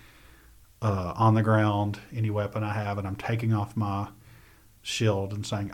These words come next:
"I will let you see me in my most vulnerable state so that you can see I'm not a threat, and hope that you do the same." Um, and people respond. I've gotten so many,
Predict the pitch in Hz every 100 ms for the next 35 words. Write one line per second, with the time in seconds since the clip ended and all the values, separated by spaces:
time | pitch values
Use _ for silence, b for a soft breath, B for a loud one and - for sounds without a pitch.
0 | - 127 117 101 110 113 120 117 117 107
1 | 107 101 95 95 95 104 98 98 87 -
2 | - 85 80 - - - - 107 - 110
3 | 104 107 104 92 87 90 82 - 82 80
4 | - - - 110 147 156 131 117 120 113
5 | 107 95 - - - - B B B B
6 | B B B B B B B B - 110
7 | 98 87 82 - b b b - 117 151
8 | 160 165 165 151 135 151 101 95 B B
9 | B B 113 113 117 - - 135 117 120
10 | 117 - - 117 113 117 117 113 113 110